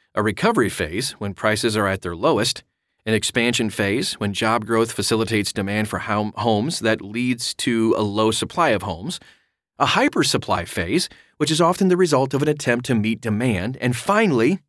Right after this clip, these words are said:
a recession phase. These price cycles are long, and it typically takes longer for prices to move from trough to peak than to fall from peak to trough.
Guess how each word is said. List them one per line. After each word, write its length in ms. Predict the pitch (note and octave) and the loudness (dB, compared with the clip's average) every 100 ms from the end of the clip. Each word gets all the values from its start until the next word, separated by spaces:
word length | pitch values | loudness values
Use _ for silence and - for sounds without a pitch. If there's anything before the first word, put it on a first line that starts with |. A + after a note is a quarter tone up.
| _ _ _ _ - | _ _ _ _ 0
a 140 | B2 | 2
recession 520 | B2+ B2 C#3+ B2 G#2+ | 2 2 2 2 0
phase. 360 | G2 E2+ - - _ _ _ _ _ _ _ _ _ _ - | -2 -6 -8 -16 _ _ _ _ _ _ _ _ _ _ 0
These 200 | F#3 F#3+ | 0 2
price 300 | E3+ D3+ D3 | 2 2 2
cycles 380 | C#3 C#3 D3 | 0 2 2
are 80 | D3 | 2
long, 560 | A2+ A2+ A2+ G#2+ F#2+ F2 - _ _ _ | 2 0 0 0 -2 -8 -18 _ _ _
and 80 | B2 | -8
it 60 | B2 | 0
typically 340 | F3+ F3 E3+ | 0 2 0
takes 260 | E3 D3 C#3+ | 2 0 2
longer 540 | A2 B2+ F3 A#2+ E2+ | 0 2 2 0 -4
for 160 | A2 A2+ | -2 -2
prices 460 | - A#2+ A#2+ A#2+ - | 0 0 0 0 0
to 100 | G#2 | -2
move 280 | G#2 A2+ | 0 -2
from 160 | A2 E2+ | -2 -6
trough 580 | - - C3 D3+ - - | -4 2 4 2 -2 -4
to 140 | C3+ | -4
peak 480 | A#2 - G#3+ E3+ - _ _ _ _ - | -4 -2 -2 -2 -6 _ _ _ _ 0
than 120 | A#2+ | 0
to 80 | A2 | 2
fall 460 | - G#3+ A2 A2 | 2 4 4 2
from 240 | D#3+ A2+ F#2 | 2 0 0
peak 320 | - A#2 A2+ | 0 0 0
to 80 | B2 | -4
trough. 500 | - D3 F#2 - | 2 2 0 -8